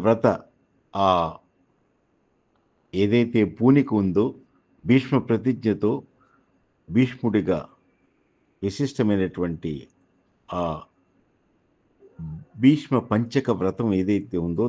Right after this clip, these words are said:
దానితోటి భీష్మ ఏకాదశి చాలా విశిష్టమైంది. మాధవ ప్రీతికరమైనటువంటి మాఘంగా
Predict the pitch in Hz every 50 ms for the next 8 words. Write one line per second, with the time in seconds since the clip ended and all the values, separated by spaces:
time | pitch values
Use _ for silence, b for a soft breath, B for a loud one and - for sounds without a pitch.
0 | 101 76 - 85 95 113 127 123 120 117 107 92 76 - 80 76 76 - _ _
1 | _ _ _ _ _ _ _ _ _ _ _ _ - 85 123 135 135 - 127 117
2 | 110 104 101 - 101 95 90 90 87 82 - 90 80 - 87 85 92 92 85 78
3 | 76 - - 92 - - - 82 73 73 71 65 - - _ _ _ _ _ _
4 | _ _ _ _ _ _ _ _ _ _ _ _ _ - 82 87 98 117 151 151
5 | 175 165 160 156 120 - - 139 139 127 143 135 117 - 123 117 117 107 107 104
6 | 101 101 98 - 95 95 92 82 95 85 85 87 95 95 - 113 107 110 107 113